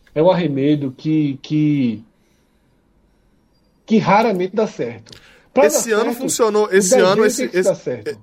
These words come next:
Speaker 2: esse exemplo que você citou aí foi o que foi o time do Brasileirão do Flamengo nesse ano, né? É, é, que era
Speaker 1: É.
Speaker 2: um time, não era outro treinador, nem nada desse extremo aí que você citou,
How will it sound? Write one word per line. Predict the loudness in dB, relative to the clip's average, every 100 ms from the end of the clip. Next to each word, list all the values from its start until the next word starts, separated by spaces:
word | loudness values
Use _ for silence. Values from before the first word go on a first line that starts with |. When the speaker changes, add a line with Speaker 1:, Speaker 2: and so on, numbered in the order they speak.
| -10
Speaker 2:
esse | -4 -2
exemplo | -2 -2 -4
que | -8
você | -8
citou | -8 -2 0
aí | 2 0
foi | -2 -2 -4 -4
o | -14
que | -14 -8
foi | -2
o | -2
time | -4 -10
do | -6
Brasileirão | -4 -2 -4 -2 -4
do | -6
Flamengo | -6 -4 -4 -4
nesse | -6 -6 -6
ano, | -6 -8
né? | -14 -20 _ _ _ _ _ _ -10
É, | -4 -2 -2 -4
é, |
que | -6 -2 2
era | 4 2
Speaker 1:
É. |
Speaker 2:
um | 0
time, | -6 -8 -4 -4
não | 0
era | 2 2
outro | 0 -4
treinador, | -6 -6 -6 -2 -2 -2
nem | -4
nada | -6 -6
desse | -6 -10 -12
extremo | -10 -6 -6 -6
aí | -8
que |
você | -8
citou, | -10 -8 -4 -4